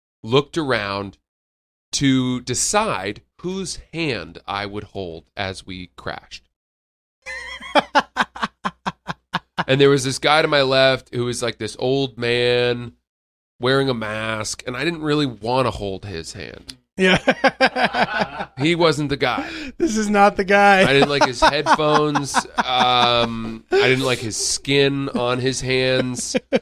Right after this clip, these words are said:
Speaker 1: He wasn't the guy that I wanted to die
Speaker 2: He was
Speaker 1: holding
Speaker 2: too
Speaker 1: hands
Speaker 2: scaly.
Speaker 1: with. But then I started thinking,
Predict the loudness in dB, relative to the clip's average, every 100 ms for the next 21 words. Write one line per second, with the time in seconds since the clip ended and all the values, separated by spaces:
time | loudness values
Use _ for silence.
0 | -2 -6 0 0 4 2 2 -2 -4 0
1 | 4 4 4 2 2 2 2 0 0 -2
2 | -6 -6 -4 -2 -2 -2 -4 -8 -10 -4
3 | -2 0 2 4 2 2 0 -2 -6 -12
4 | _ -10 0 4 4 2 0 0 0 -2
5 | -4 -2 -4 -4